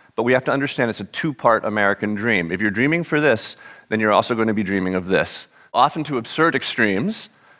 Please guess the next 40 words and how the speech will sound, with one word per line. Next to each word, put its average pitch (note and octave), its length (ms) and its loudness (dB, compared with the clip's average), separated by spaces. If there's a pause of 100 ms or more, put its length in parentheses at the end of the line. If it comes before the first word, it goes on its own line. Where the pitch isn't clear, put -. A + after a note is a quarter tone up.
when A2 120 0
we A#2 100 2
build A#2+ 200 2
our A2+ 120 6
landscape G#2+ 500 0
to - 100 -4
accommodate G2+ 500 2
cars G2+ 340 2
first, G#2 460 -2 (220)
and D3+ 60 0
then D#3+ 80 2
the E3+ 60 4
experience F#3 500 0
of C#3 80 -2
being F3 240 2
in D3+ 100 2
these A2 160 0
places, A2 540 2 (340)
this D3+ 160 -2
is D3 140 -6
not D3 340 4
Photoshop. C3 720 2 (1120)
Walter D#3+ 340 2
Kulash D3+ 540 2
took - 200 -6
this B2 140 -8
slide. G#2+ 500 4 (300)
It's, C3 240 -2
uh, B2+ 360 4
it's - 180 -6
in E3+ 120 -6
Panama D#3+ 400 0
City. C3+ 320 -2
This B2+ 180 -2
is, A#2 120 -6 (160)
this A#2+ 140 -2
is B2 100 -2
a A#2+ 80 2
real B2 340 4
place. B2 600 0